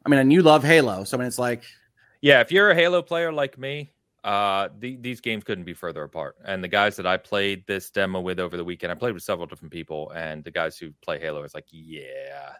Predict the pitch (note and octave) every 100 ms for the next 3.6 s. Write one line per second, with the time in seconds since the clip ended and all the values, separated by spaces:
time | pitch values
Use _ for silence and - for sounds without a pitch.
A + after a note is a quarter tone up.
0 | _ E2+ D3 - - C#2+ - _ _ -
1 | G#3 - - F3+ D3+ A#2 - F#3+ D#3+ D#3+
2 | F#3+ E3 F3+ D3+ F3+ F3+ - _ _ _
3 | A2 D2+ - - _ -